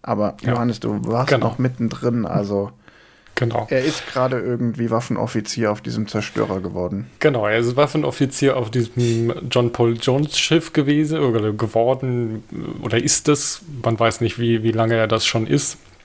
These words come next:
Speaker 2: Und jetzt steht Rimpeck, die große Flottenmanöver,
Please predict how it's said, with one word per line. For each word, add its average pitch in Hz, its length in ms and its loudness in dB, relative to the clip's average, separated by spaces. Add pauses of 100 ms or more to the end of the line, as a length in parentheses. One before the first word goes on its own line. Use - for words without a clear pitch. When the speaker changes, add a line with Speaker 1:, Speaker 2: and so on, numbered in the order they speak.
(580)
Speaker 2:
Und 107 160 0
jetzt - 220 0
steht - 280 0 (140)
Rimpeck, - 680 0
die 107 280 -4
große 104 760 0
Flottenmanöver, 107 1160 0